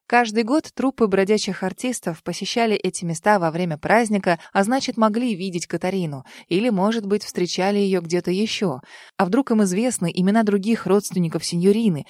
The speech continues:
или знакомых? Алистер понимал, что цепляется за соломинку, но ничего не мог с собой поделать. Полгода.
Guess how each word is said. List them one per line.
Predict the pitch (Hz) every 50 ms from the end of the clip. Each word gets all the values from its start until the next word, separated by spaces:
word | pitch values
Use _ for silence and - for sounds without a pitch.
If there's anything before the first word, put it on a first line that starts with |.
| - -
или | - 233 226 220
знакомых? | 196 190 170 156 - 170 190 202 190 170 151 - - _ _ _ _ _ _ _ _ -
Алистер | - 180 190 220 226 - 302 311 294
понимал, | - 247 220 226 226 269 302 285
что | - - 269 262
цепляется | - - 233 - 185 180 202 220 233 226 - - 214
за | 202 202
соломинку, | 190 - 202 196 190 180 170 151 143 139 - 147 139 - - - - - - -
но | 196
ничего | 214 220 214 - - 190 170 196
не | 226 233 220
мог | 185 180 185 -
с | -
собой | - 190 165 156 160 160
поделать. | 160 170 170 160 151 139 131 131 127 - - - _ _ - - _
Полгода. | - 202 202 220 233 220 190 165 143 135 135 - - -